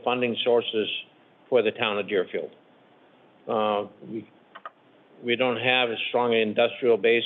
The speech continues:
as we probably should. And so, and a lot of the burden has been going on to the homeowner, and people have seen their taxes going up and up, and, you know, things like this can help mitigate a lot of that and get Deerfield back to where it was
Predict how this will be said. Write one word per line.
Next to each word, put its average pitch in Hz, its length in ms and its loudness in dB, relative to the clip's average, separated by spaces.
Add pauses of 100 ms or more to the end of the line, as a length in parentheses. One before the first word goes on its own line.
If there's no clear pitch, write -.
(120)
as 104 160 -2
we 107 80 -6
probably 107 480 0
should. 127 260 4 (760)
And 110 480 0 (100)
so, 110 320 4
and 110 420 0 (200)
a 110 40 0
lot 120 220 4
of 117 60 -2
the 117 60 0
burden 113 340 2
has 107 120 -6
been 110 200 -2
going 110 280 2 (240)
on 120 200 -2
to 110 60 -8
the 101 80 -2
homeowner, 107 540 0 (460)
and 110 200 -2
people 117 300 0
have - 140 -4
seen 120 160 0
their 107 120 2
taxes 120 480 -2
going 110 280 0
up 110 180 0
and 107 100 -2
up, 113 200 -4 (120)
and, 101 320 -2 (320)
you 202 60 -10
know, 202 200 -4 (380)
things 135 220 0
like 117 220 0
this 131 140 2 (120)
can 117 100 0
help 117 320 -2
mitigate 120 520 2
a 101 80 -4
lot 110 220 4
of 101 100 -2
that 107 320 0 (360)
and 110 140 -2
get 120 240 0
Deerfield 117 400 0
back 113 320 0
to 107 60 -10
where 104 180 4
it 101 80 0
was 107 320 4